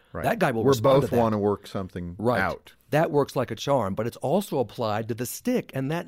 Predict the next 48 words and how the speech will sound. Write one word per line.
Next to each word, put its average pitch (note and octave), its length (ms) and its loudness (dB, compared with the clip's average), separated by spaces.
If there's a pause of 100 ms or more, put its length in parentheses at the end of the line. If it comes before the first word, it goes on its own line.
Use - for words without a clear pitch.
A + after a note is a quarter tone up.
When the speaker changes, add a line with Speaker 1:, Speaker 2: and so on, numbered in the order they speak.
(140)
Speaker 2:
even A#3 240 0
a E3+ 60 2
good D#3+ 280 0
stick C3 300 -4
will D#3 280 0
not C#3+ 240 -2
respond F#3 420 -6
to D3+ 60 -6
that. E2+ 320 -12
Speaker 1:
So - 140 -2
what's A#2 220 2
confrontation A#2+ 800 -4
look C3+ 180 -6
like E2 220 -4 (200)
from G2 260 -4
the F#2+ 80 0
healthy F2+ 560 -2 (280)
person? - 440 -10 (400)
Speaker 2:
You D3 180 -2
set D#3+ 220 -2
a C#3 40 -2
meeting, G#2+ 520 -2
and A2 100 -4
it's G#2+ 120 -6
a G#2+ 40 -6
very C#3+ 480 -2
serious B2 540 -4
come-to-Jesus G#2 760 -6
meeting F2 380 -4
with F#2 240 -10
your F#2 80 -10
stick, - 360 -8
who's F2 140 -8
a F2+ 60 -6
hus-, - 240 -14
he's F#2 180 -6
a G#2 60 -6
husband. F2+ 300 -10
Could A#3+ 100 0
be A#3 60 2
the C#3 80 0
wife. F#2 180 -6
That's - 160 -8
a G2 80 -6
husband G#2+ 220 -8
in E2+ 60 -12
this F2+ 100 -12
case. - 180 -16